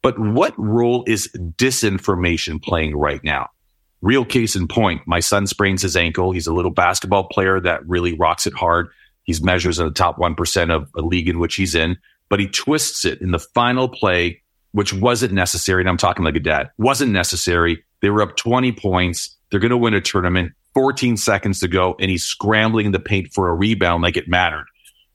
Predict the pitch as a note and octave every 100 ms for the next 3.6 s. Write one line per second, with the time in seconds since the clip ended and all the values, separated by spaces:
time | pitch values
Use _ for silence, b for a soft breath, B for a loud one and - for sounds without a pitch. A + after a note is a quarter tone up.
0 | _ _ B2 B2+ G#2+ A2 G2+ G#2 F2 -
1 | A2+ A2+ A2+ F#2 F2 F#2 F#2+ F#2 F#2+ E2+
2 | F2+ E2+ - F2 F2 E2 D#2+ E2+ E2 E2
3 | D#2 D2 G#2 G#2 D#2+